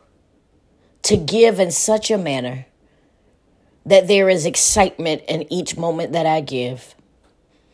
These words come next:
What's keeping us from being cheerful? What's keeping us and what's holding us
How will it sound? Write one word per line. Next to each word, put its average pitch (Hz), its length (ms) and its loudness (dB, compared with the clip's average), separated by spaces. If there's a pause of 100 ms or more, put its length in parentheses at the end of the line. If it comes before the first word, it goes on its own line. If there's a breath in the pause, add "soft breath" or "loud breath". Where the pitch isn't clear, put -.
(360)
What's 220 200 4
keeping 214 480 2
us - 520 -4
from 175 220 -4
being 170 260 -4
cheerful? 143 580 -2
What's 180 240 -2
keeping 208 520 -2
us 160 320 -6 (1080 soft breath)
and 190 180 2
what's 190 160 4
holding 233 600 2
us - 580 -4